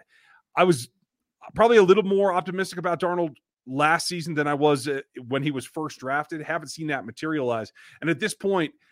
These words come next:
I think he needs some kind of consistency. I, I don't know that he'll even be there. So I think they may be looking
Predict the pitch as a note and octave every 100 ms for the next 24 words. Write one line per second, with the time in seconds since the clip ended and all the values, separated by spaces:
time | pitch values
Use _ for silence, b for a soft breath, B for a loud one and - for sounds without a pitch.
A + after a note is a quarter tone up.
0 | b - E3 - F#3 F#3 - E3+ F3 F#3+
1 | - E3 D#3+ B2 - A#2 E3+ D#3 E3 -
2 | C3 A#2+ - F3 F3+ C3+ D3+ D#3+ C3+ D#3
3 | D3+ B2 F#2+ C3+ C#3 G#2+ F#2+ A#2 A2+ F#3
4 | E3 A#2 D3+ D#3+ C#3 F3+ E3+ D#3 F3 D3
5 | G#2+